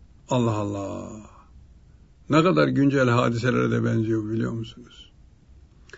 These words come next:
Ve bunun uğruna gidiyor, Osmanlı'dan toprakları kopartmak isteyen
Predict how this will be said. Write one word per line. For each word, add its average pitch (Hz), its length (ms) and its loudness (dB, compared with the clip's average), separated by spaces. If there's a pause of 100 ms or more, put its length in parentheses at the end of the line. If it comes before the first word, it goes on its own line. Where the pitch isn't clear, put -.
(440)
Ve 156 160 10
bunun 269 280 12
uğruna 226 640 12 (540)
gidiyor, 208 560 10 (480)
Osmanlı'dan 175 840 6
toprakları 175 760 4
kopartmak 147 680 0
isteyen 135 520 0